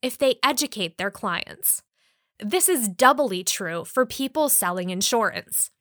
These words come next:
People place a lot of value in being informed and grow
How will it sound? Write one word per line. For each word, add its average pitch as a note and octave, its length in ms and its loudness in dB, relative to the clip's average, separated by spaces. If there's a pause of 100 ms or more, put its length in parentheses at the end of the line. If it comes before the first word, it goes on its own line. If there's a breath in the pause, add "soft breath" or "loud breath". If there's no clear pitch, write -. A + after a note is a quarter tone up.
(640)
People F#4+ 240 4
place - 360 0
a C#4+ 60 4
lot C4+ 380 4
of B3 180 -2
value G#3 540 2
in A3+ 140 0
being A3 280 0
informed G3 760 -2 (120)
and G3+ 300 2
grow B3+ 320 4